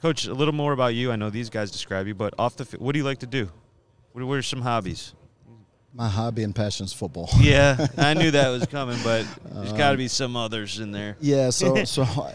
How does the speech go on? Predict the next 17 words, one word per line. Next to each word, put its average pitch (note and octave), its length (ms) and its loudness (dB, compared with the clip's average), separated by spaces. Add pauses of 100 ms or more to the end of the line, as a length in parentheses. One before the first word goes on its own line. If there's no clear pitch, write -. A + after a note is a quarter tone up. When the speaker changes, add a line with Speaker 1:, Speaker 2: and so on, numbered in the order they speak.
(100)
Speaker 2:
I - 60 0
love B2+ 220 2
fishing, G#2+ 380 -2 (140)
uh, G#2+ 80 -6
Speaker 1:
Okay. G#2 200 0
Speaker 2:
with, F2+ 80 -6
with G#2+ 100 -6
my G#2+ 100 -6
son. G2+ 380 -6 (160)
Um, F#2+ 460 -6
you G2+ 100 -6
know, F#2 200 -6 (100)
I'm F#2+ 260 -10 (520)
a A#2+ 60 -20
big B2 160 -2
family F#2+ 300 -4
guy, F2 240 -12